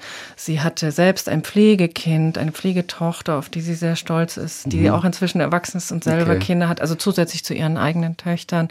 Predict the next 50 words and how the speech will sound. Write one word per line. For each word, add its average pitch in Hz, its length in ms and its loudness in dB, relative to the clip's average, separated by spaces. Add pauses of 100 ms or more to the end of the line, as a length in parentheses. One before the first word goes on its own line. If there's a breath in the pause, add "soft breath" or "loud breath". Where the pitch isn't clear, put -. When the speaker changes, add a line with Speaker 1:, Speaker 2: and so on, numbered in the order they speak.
(500 loud breath)
Speaker 1:
Äh, - 60 4
Speaker 2:
Aus 175 160 6
Speaker 1:
später - 120 4
Speaker 2:
Palästina? 85 540 4 (720)
Speaker 1:
Nein. 151 220 4
Speaker 2:
Nein, 135 260 6
das 117 140 2
Speaker 1:
Nein. 170 140 4
Speaker 2:
nicht, - 100 -2
in 107 100 2
dem 87 140 0
Fall - 140 -6
das - 160 -8
nicht, - 100 -4
nein. 165 380 2
Speaker 1:
Ähm, 156 360 -2
ähm, - 0 - (840 loud breath)
und 151 580 2 (260 loud breath)
sie 165 300 -2
hat, 147 520 -2
äh, 147 280 -2
in, 151 260 0
in 151 140 -4
Gefängnissen 175 1400 4
Menschen 160 680 2
Hebräisch 247 520 4
beigebracht 175 920 0
und 165 80 -2
sie 170 100 0
hat 180 120 0
F-, - 200 -12
Geflüchteten 233 560 0
geholfen. 180 680 2
So, 175 160 2
Speaker 2:
Mhm. - 420 -8
Speaker 1:
das 175 200 2
hat 196 160 4
sie 202 120 0
über 180 160 0
die 175 140 -2
Jahre, 175 280 2
das 175 200 -4
war 156 160 0
ihr 160 180 -4
immer 160 240 -2
wichtig, - 480 -10
Speaker 2:
Mhm. 85 220 -2
Speaker 1:
das 82 220 -4
zu 156 100 -10
machen. 151 420 -10